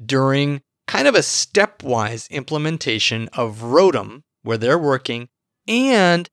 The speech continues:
new treatment protocols and guidelines, and then basically saying how these things impacted blood products used and outcomes of patients.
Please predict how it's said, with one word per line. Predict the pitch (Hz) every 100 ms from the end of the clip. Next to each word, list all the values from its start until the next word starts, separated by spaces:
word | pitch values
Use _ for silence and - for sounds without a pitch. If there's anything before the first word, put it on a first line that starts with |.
| _ -
new | 160 170 190
treatment | 190 - - 208 185 156
protocols | - 143 135 - 127 123
and | - 135 131
guidelines, | 123 117 110 104 107 110 113
and | 135 113
then | 113 110
basically | 127 139 - 127
saying | - - 247 220 156 139 131 _ _
how | - 127
these | 127 135
things | - 135 127 117 -
impacted | 170 160 165 - 127 127 - 113 113 - _ _
blood | 113 120 127 143
products | 143 131 139 135 -
used | 120 113 110 107 -
and | 120 110
outcomes | 110 110 - 104 -
of | 104
patients. | 135 117 - - -